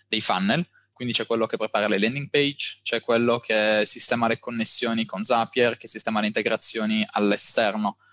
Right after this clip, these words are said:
di ClickFunnel, ehm, ha web designer, web de-, web developer, eh, fa di tutto. E lui lavora tranquillamente dal computer.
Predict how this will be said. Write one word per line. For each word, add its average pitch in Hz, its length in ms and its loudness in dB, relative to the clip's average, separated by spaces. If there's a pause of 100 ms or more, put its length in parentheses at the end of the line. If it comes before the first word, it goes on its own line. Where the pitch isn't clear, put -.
(380)
di 104 380 0
ClickFunnel, 175 640 0 (680)
ehm, 120 1160 4 (1000)
ha 123 240 2
web 120 260 0
designer, 120 800 2
web 117 280 2
de-, 110 420 -2
web 113 320 0
developer, 110 600 0 (200)
eh, 113 340 2 (280)
fa - 140 0
di 120 120 -2
tutto. - 360 -10 (580)
E 151 320 4
lui 214 120 4
lavora 139 440 4
tranquillamente 143 600 2
dal 120 160 2
computer. 110 440 -4